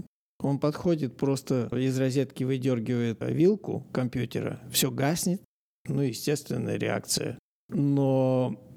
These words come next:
на этом не, всё не остановилось. Отношения потеряны. Ребёнок до сих пор, ну, щас уже взрослый, вырос, но у него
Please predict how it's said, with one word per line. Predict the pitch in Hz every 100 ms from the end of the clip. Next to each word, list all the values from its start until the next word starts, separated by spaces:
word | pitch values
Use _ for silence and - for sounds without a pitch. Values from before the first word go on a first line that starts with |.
| - -
на | 147
этом | 156 151 143
не, | 139
всё | - 151
не | 139
остановилось. | 127 - 135 131 131 123 120 120 - - - _ _ _ -
Отношения | 131 - 151 - 170 160 151
потеряны. | 135 156 - - - 151 139 139 127 - - - - -
Ребёнок | - 135 135 147 127 120
до | 123
сих | - 123
пор, | - 147 139 123 - -
ну, | 147
щас | 123 123 -
уже | 127 120
взрослый, | 120 143 147 - -
вырос, | 135 139 113 - - - - - - - -
но | 135 131 127 127 123 -
у | 135
него | 131 123 127 123 120 110